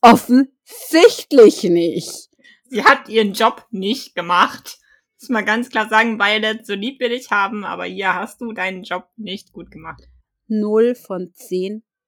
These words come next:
Speaker 1: Hobbitfüßen. Sorry.
Speaker 2: Ja, wirklich. Tut uns sehr leid, aber, also, Daphne muss jetzt hier dieses Gespräch führen aufgrund der mangelnden Aufklärung.
Speaker 1: Und das ist einfach, es wird immer wieder besser. Es war ihr sichtlich unangenehm. Nach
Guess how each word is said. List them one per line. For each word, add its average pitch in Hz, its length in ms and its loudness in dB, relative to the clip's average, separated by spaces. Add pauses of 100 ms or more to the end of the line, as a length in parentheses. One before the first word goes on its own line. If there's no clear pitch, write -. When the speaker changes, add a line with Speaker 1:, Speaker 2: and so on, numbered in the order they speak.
(240)
Speaker 1:
Hobbitfüßen. - 640 -10
Sorry. 180 360 -10
Speaker 2:
Ja, 180 120 -14 (480)
wirklich. 190 460 -14 (260)
Tut 226 160 -18
uns 208 160 -12
sehr 214 100 -10
leid, 185 360 -8
aber, 185 380 -12 (500)
also, 220 320 -4 (580)
Daphne 247 360 -2
muss 254 160 -4
jetzt 247 140 -2
hier 220 100 -6
dieses 277 320 -8
Gespräch 240 580 -8
führen 226 240 -8
aufgrund 220 680 -8
der 185 240 -8 (140)
mangelnden 226 680 -6
Aufklärung. 180 960 -14
Speaker 1:
Und 233 120 4
das 240 120 6
ist 240 120 -4
einfach, 214 320 2
es - 160 -6
wird 220 120 -8
immer 202 240 0
wieder 180 200 -4
besser. 170 420 -8 (320)
Es - 220 -8
war 196 120 2
ihr 196 100 2
sichtlich - 440 -8
unangenehm. 180 840 -4 (480)
Nach 302 300 4